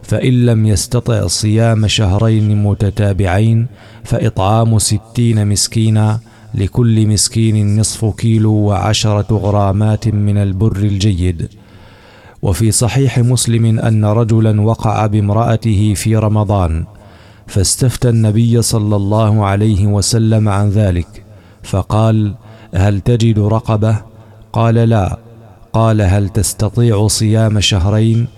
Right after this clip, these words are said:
يعني متتابعين كما في الروايات الأخرى؟"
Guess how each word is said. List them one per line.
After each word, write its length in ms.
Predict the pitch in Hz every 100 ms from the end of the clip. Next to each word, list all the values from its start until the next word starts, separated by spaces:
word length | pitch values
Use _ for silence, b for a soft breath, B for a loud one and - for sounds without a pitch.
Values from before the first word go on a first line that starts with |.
| B B B B -
يعني 480 | 117 104 113 113 113
متتابعين 1080 | 107 101 104 113 104 98 98 98 117 113 107
كما 380 | 110 104 101
في 100 | 95
الروايات 760 | 107 92 101 101 95 104 110 107
الأخرى؟" 560 | 101 101 - 104 104